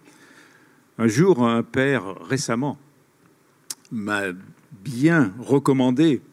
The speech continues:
lors de l'entretien préliminaire, il m'a bien recommandé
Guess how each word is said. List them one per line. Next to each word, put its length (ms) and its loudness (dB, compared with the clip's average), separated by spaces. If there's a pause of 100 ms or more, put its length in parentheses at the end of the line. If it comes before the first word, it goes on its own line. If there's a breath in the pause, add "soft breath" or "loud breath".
(160)
lors 260 -2
de 140 -4
l'entretien 500 -4
préliminaire, 640 -6 (400 soft breath)
il 80 -10
m'a 80 -2
bien 140 0
recommandé 640 0